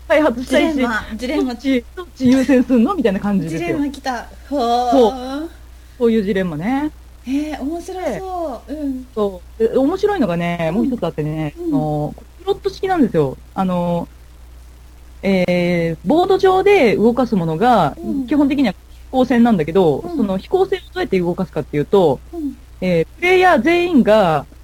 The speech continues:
Speaker 1: えー、シンキングタイムがあって、そのシンキングタイムに
Speaker 2: うん。
Speaker 1: 飛行船をこのラウンドを、えー、四回移動させますよと。
Speaker 2: うん。
Speaker 1: その四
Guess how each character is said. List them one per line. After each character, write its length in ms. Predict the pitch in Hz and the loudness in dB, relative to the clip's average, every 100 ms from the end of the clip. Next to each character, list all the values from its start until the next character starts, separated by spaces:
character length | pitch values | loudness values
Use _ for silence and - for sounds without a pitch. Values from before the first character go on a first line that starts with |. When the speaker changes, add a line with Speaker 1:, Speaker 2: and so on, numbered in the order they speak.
| - - | -20 -8
Speaker 1:
え 360 | 185 170 160 156 | -4 -2 -2 -4
ー、 0 | |
シ 140 | - | 0
ン 100 | 339 | 0
キ 100 | 330 | 4
ン 60 | 311 | 2
グ 80 | 320 | 4
タ 120 | 311 | 4
イ 60 | |
ム 80 | 240 | 4
が 100 | 147 | 4
あ 20 | |
っ 60 | 147 | -2
て、 360 | - 175 160 - | -4 -2 -2 0
そ 80 | 240 | 0
の 60 | |
シ 200 | 226 330 | 0 -2
ン 40 | 247 | -2
キ 180 | 359 349 | 0 2
ン 60 | |
グ 80 | 349 | 2
タ 160 | - 330 | 2 2
イ 60 | |
ム 100 | 220 | 2
に 220 | 196 240 285 | 2 2 0
Speaker 2:
う 240 | 381 339 | -6 -8
ん。 60 | 220 | -8
Speaker 1:
飛 80 | - | -4
行 160 | 330 | -4
船 200 | 330 320 | -2 -2
を 80 | 302 - - - - | -2 -4 -20 -20 -10
こ 80 | 320 | -6
の 160 | 359 | -4
ラ 200 | 359 339 | 0 0
ウ 120 | 339 330 | 0 0
ン 160 | 302 | 0
ド 300 | 311 311 339 | 0 0 2
を、 100 | 165 - - - - | 0 -2 -20 -20 -12
え 380 | 190 196 190 175 | -4 -2 0 0
ー、 40 | |
四 220 | 165 370 392 | 2 0 2
回 320 | 440 214 - - - - - | 4 2 0 -14 -20 -18 -6
移 100 | 190 | -2
動 140 | 190 | 0
さ 140 | 190 175 | -2 -4
せ 80 | |
ま 100 | 180 | -4
す 80 | 175 | -2
よ 60 | 135 | -6
と。 160 | 120 - - - | -8 -14 -20 -14
Speaker 2:
う 60 | 330 | -8
ん。 180 | 285 - | -8 -8
Speaker 1:
そ 80 | 349 | -6
の 80 | 339 | -4
四 260 | 339 370 | -2 -4